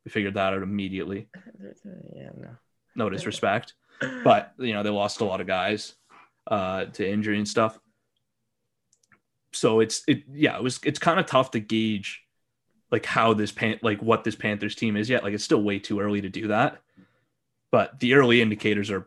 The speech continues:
Speaker 1: are positive, right? Like,
Speaker 2: Very positive. And the, the way I see it is, a-, as you said, it's gonna take teams, like, four or five games to really get settled. It can really just only go up from here.
Speaker 1: Yeah. And the other nice part, like,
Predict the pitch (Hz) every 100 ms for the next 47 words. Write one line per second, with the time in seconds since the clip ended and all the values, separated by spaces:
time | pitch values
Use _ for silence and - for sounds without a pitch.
0 | - 101 - 104 98 - 92 98 110 104
1 | 87 - _ _ 135 117 117 107 107 92
2 | 95 - 110 _ _ _ - 127 127 -
3 | 58 - 151 156 160 156 135 127 - 180
4 | 151 110 113 113 - _ _ _ - 131
5 | 127 131 123 117 180 185 120 107 - 117
6 | 104 110 - - 156 143 117 110 - _
7 | _ _ _ _ _ - 127 120 123 107
8 | 101 135 120 - 117 113 113 104 95 -
9 | 160 - 127 113 131 _ _ _ _ _
10 | _ _ _ _ - 151 160 147 190 170
11 | 110 - 135 135 110 101 95 139 - 104
12 | 101 147 - - _ _ _ _ _ -
13 | - 92 - 131 143 208 165 135 175 -
14 | 120 127 117